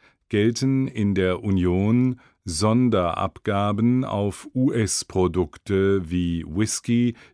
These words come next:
Jeans, Motorräder und Erdnussbutter. Damit reagiert die Europäische Union auf die von U-S-Präsident Donald Trump verhängten Strafzölle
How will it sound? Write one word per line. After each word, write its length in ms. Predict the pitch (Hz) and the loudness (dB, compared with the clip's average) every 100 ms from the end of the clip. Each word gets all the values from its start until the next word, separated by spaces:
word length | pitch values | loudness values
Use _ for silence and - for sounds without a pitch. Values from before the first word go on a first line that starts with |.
| - | -6
Jeans, 720 | 101 110 113 120 117 - - - _ | 0 2 4 2 -2 -8 -14 -20 _
Motorräder 1080 | 110 117 135 139 110 95 95 95 110 127 131 | 0 2 2 2 2 0 0 0 -2 -2 -2
und 300 | 117 117 - | 0 0 -2
Erdnussbutter. 1200 | 135 120 - 98 92 80 - - 92 - 82 69 - _ _ _ _ _ - - - _ _ _ | -2 -2 -2 -2 -2 -2 -10 -4 -4 -2 -6 -8 -16 _ _ _ _ _ -20 -20 -20 _ _ _
Damit 340 | - 143 170 - | 0 2 2 2
reagiert 800 | 143 131 120 143 175 107 - - | 4 4 2 2 4 2 -2 -4
die 220 | 101 92 | 0 0
Europäische 800 | - 101 101 98 90 135 127 - | 0 -2 -2 -2 0 2 2 0
Union 600 | 131 107 101 104 120 131 139 | 0 2 2 2 2 2 0
auf 340 | 104 101 - | -2 -4 -4
die 300 | - 117 123 | 0 2 0
von 440 | - 110 113 117 131 | 0 0 2 2 0
U-S-Präsident 1400 | 120 117 113 120 - - - 107 101 110 104 107 107 98 | -2 0 0 -2 -4 -10 -2 -2 0 -2 0 0 0 0
Donald 560 | 104 98 98 92 - - | 0 0 0 -2 -4 -12
Trump 400 | - 104 104 123 | -4 0 0 -2
verhängten 800 | 113 - 101 90 104 110 117 107 | -4 -4 -2 0 0 -2 -2 -2
Strafzölle 1300 | 101 - 85 85 87 92 - - - 113 113 117 | -4 -8 -4 0 0 0 -6 -12 -4 0 2 2